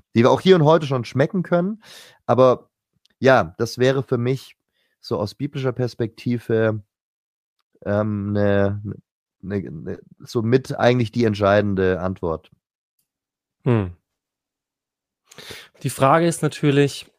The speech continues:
Speaker 2: also ich stimme dem voll zu, ähm, selbstverständlich. Ich glaube, es nennt sich ja auch im Fachbegriff die Teleologie, also die, die Zielhaftigkeit einer Sache. Ich glaube, dass das ganz entscheidend ist.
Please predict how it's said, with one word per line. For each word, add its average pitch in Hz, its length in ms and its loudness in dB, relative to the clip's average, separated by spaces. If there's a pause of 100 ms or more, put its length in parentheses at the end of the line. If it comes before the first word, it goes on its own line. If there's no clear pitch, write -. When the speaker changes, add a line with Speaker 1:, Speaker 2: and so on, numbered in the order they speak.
(140)
Speaker 2:
also 117 160 -4
ich 110 120 -4
stimme 135 220 0
dem 117 160 0
voll 110 260 -4
zu, 180 500 -4 (120)
ähm, 113 220 -6
selbstverständlich. 117 840 -8
Ich - 160 -18
glaube, 139 580 4
es - 120 -10
nennt 127 120 0
sich 127 140 -6
ja 123 60 -2
auch 117 140 -4
im 120 80 -6
Fachbegriff 120 380 -8
die - 180 -10
Teleologie, 131 880 -2
also 117 220 -6
die, 113 200 -12
die 120 160 -14
Zielhaftigkeit 139 1400 -6 (480)
einer 131 220 2
Sache. 127 360 -2
Ich - 160 -14
glaube, 131 240 4
dass 123 140 -6
das - 140 -8
ganz 123 220 -2
entscheidend 131 480 2
ist. - 260 -6